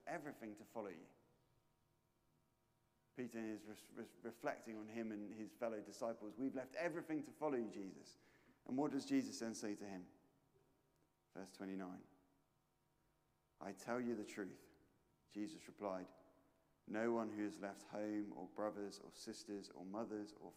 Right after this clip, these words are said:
fathers or children or fields for me and for the gospel will fail to receive, to be given, a hundred times as much in this present age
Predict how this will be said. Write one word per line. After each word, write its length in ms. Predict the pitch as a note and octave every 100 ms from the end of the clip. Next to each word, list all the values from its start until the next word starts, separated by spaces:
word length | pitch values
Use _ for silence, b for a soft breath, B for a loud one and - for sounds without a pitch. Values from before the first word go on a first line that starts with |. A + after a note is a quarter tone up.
| -
fathers 460 | A#2 A2 G#2+ F#2+ -
or 120 | - -
children 440 | A2+ G#2 F#2 F#2 F2+
or 140 | F#2+ - -
fields 400 | A2 G2 F#2 -
for 80 | F2+
me 260 | F#2 F2+ - - B B B B B
and 140 | E2 F2+
for 100 | F#2+
the 80 | E2+
gospel 460 | E2+ - - C2+ - - b b b b
will 160 | - G2 - -
fail 340 | A#2 B2 A#2+ -
to 60 | F#2
receive, 640 | F#2 - - G#2+ F#2+ F2 - - - _ _ _ _ -
to 80 | -
be 100 | F#2+
given, 280 | - A2 F2 - - B B B B
a 80 | E2+ - -
hundred 440 | C3 C3+ C3+ A#2
times 400 | - A2 G#2+ G2 F#2
as 80 | F2
much 300 | G#2 G2 -
in 120 | - G2
this 160 | F#2+ -
present 280 | G2+ F#2+ E2+
age 240 | F#2 F2+